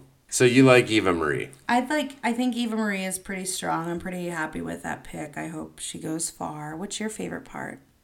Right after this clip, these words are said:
Speaker 1: My favorite part is Tom Green. I mean, I, I, it's a dream that Tom Green is on my team. I think he's gonna, he's got the best chance on my team to win it all.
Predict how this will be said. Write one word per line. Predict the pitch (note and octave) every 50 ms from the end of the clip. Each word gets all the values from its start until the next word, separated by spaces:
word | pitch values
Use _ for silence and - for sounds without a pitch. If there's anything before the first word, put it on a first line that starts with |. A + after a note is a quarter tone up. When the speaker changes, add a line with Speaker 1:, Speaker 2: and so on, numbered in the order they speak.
| _ _
Speaker 1:
My | - G2 G#2 A2+
favorite | A2+ - C3 B2+ B2 C#3+ C3+
part | D3+ D3+ C3+
is | C3+ C3+ -
Tom | - F#2 F2 D#2+ D#2
Green. | D2 E2 F#2+ D#2+ - C3 - - - _ _ _ -
I | -
mean, | F2+ F#2 F#2 F2+ F2 E2 - - - -
I, | - F2+ G2
I, | F#2 F2+ C2+ A1+ D2+ E2+
it's | E2 - D2+ G2+ F#2 -
a | G2+
dream | F2+ E2+ F#2 G2 G2 G2+ G#2 G#2
that | G2+ F#2 E2+ -
Tom | - F2+ F#2 F2+ F2 E2+
Green | F2 E2+ E2+ F2
is | F2 E2 E2
on | E2+ D#2+
my | E2 E2 D#2+
team. | - - - E2 E2+ F#2 G2 G2+ - -
I | -
think | D2 E2+ E2 -
he's | D#2+ D#2 D2+
gonna, | E2 E2+ D#2+ D#2 D#2 D2+ C#2+ C#2 - - _ _ _ _ _ _ _ _ _ _ _ _ _ _ _ _ _ _ _ _
he's | - -
got | F#2 F2 -
the | -
best | - - F#2 F2 - -
chance | - - F2+ E2+ E2+ -
on | F2 E2+
my | E2+ E2
team | D#2+ - - E2+ E2
to | D#2+
win | D2+ D#2 D#2+ D#2+
it | D#2 D2
all. | D2 D#2 F2 A2 C3 - - -